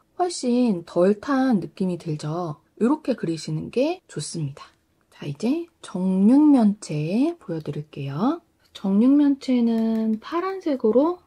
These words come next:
해보도록 하겠습니다. 물감은 윈저앤 뉴튼을 쓸 거고요.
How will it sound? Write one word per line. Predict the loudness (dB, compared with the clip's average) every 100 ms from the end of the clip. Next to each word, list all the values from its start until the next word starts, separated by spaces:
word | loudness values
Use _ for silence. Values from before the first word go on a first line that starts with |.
| _
해보도록 | -8 -4 -4 -2 -4 -4 -4
하겠습니다. | -6 -6 -10 -14 _ -20 -20 _ _ _ _ -6
물감은 | -4 0 2 6 6 6
윈저앤 | 4 4 4 6
뉴튼을 | 4 0 0 2 0 -2
쓸 | 0 2 2
거고요. | -2 -2 -4 -4